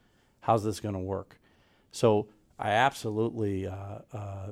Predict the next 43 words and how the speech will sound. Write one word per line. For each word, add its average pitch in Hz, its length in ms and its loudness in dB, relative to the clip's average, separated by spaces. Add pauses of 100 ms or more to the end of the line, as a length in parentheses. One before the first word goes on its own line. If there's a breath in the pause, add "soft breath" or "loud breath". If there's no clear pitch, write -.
(140)
follow 104 360 2
the 92 80 -6
second 104 380 -4
point 117 240 -4
of 107 60 -6
view 107 140 -4
you 110 200 -4
said. 117 400 -4 (420 soft breath)
We 120 120 4
don't 131 160 2
hire, 113 640 0
uh, 101 320 -8
just 101 220 -6
to - 60 -10
get 110 180 -6
the 110 60 -8
job 98 300 -4
done 98 160 -6
today. 98 240 -4
We're 95 140 -6
trying 101 260 -6
to 98 60 -6
build 98 280 -6
a, 95 120 -6 (100)
a 101 100 -10
great 95 300 0
organization. 95 800 -4
And 101 180 -4 (320 soft breath)
all 123 160 6
the 135 80 2
things 123 260 0
we 113 80 -2
were 113 80 0
just 104 160 -4
talking 98 280 -4
about, 90 160 -10 (320 soft breath)
sensitivity 113 640 -2
to 104 80 -2
culture, 101 560 -4
communicating 104 800 -4
well, 95 460 0 (680 soft breath)
team 120 380 0
orientation, 104 1120 -2